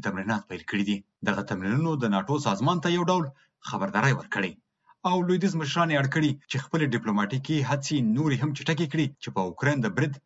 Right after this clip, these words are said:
مخه ونیول شي. ناټو ویلي چې په تیرو درو لسیزو کې د شوروي اتحاد د ړنګېدو وروسته د روسیې لخوا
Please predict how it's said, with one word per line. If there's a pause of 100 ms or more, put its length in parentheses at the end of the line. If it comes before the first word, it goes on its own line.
(300)
مخه
ونیول
شي. (420)
ناټو
ویلي (100)
چې
په
تیرو (220)
درو
لسیزو
کې (240)
د (180)
شوروي
اتحاد
د
ړنګېدو
وروسته (280)
د (160)
روسیې
لخوا